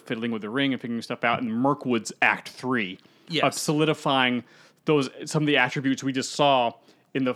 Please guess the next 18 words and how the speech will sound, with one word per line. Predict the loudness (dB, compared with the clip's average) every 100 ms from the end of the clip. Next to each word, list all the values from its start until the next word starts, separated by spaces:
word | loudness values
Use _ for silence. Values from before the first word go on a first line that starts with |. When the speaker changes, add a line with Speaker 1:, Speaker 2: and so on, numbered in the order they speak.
| -4
Speaker 1:
the | -4 -4
escape | -4 -2 0 0 -4
from | -6 -4 -2
Go-, | -2
uh, | -2 0 0 -2
Goblin | 0 2 2
Mountain. | 0 0 -2
And | -2 -2
I |
think | 0 -2
that |
maybe | 0 0
trim | -2 -2
that | -2
down | 0 -2
a |
little | -2 -4
bit | -4